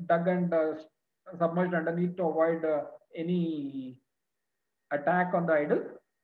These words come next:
Moving on, here is another idol, uh, another temple called as, uh, Parshvanatha temple at Babanagar. This is the Parshvanatha idol that you see over here, which, uh,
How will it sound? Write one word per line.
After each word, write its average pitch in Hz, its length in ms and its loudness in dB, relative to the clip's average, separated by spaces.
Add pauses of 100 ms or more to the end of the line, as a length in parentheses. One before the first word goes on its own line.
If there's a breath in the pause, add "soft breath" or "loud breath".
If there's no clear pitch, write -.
(920)
Moving 233 380 2
on, 214 360 2 (360)
here 277 160 4
is 285 120 2
another 247 340 4
idol, 233 300 4 (1000)
uh, 190 200 4
another 233 280 4
temple 247 400 0
called 208 300 2
as, 202 180 8
uh, 175 600 6 (840)
Parshvanatha 220 600 2
temple 220 280 0
at 185 200 -2
Babanagar. 190 580 4 (1120)
This 180 140 0
is 254 140 -2
the 247 100 6
Parshvanatha 226 560 2
idol 190 640 2 (380)
that 214 160 0
you 220 100 2
see 247 220 -2
over 214 240 2
here, 175 500 2 (560)
which, 220 440 -2
uh, 214 320 8